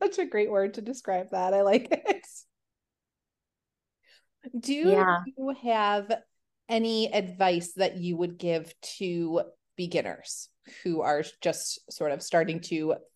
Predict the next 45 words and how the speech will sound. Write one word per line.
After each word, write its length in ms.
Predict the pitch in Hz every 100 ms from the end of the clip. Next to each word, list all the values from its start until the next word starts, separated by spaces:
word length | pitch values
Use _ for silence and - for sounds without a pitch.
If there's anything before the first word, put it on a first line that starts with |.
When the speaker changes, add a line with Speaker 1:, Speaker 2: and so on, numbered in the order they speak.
| -
Speaker 1:
figure 180 | 233 247
this 160 | 226
all 160 | 214 185
out 220 | 165 175
or 100 | 170
are 180 | 165 160
kind 180 | 208 185
of 80 | 175
listening 300 | 202 202 185
to 80 | 185
this 160 | 175
and 100 | 175
they're 60 | 170
like, 160 | 165 165
"Oh, 100 | 190
wow, 280 | 147 113 - _ _ _ _
maybe 280 | 240 240 277
I, 180 | 170 -
<laughs> 140 | 339
maybe 220 | 285 262 240
I 40 |
need 160 | 220 196
to 260 | 240 208
look 220 | 208 226
into 180 | 226 226
this 180 | 190 190
more 200 | 220 175
and, 200 | 170 165
and 360 | - 160 160 -
start 340 | - 175 151 - _ -
figuring 280 | 170 175
out 140 | 165 -
my 120 | 135
own 140 | 143
cycle"? 500 | 151 92 - 71 269 _ _ _ _
Speaker 2:
It's 240 | 294 269 262
a 60 |
lot. 280 | 208 160 131 - _ _ _ -
It's 200 | 233 -
a 60 |
Speaker 1:
<laughs> 20 |
Speaker 2:
lot 180 | 427 440 440 508 - - -
to 100 | 277
start 560 | - - 302 285 277 208
with, 240 | 185 185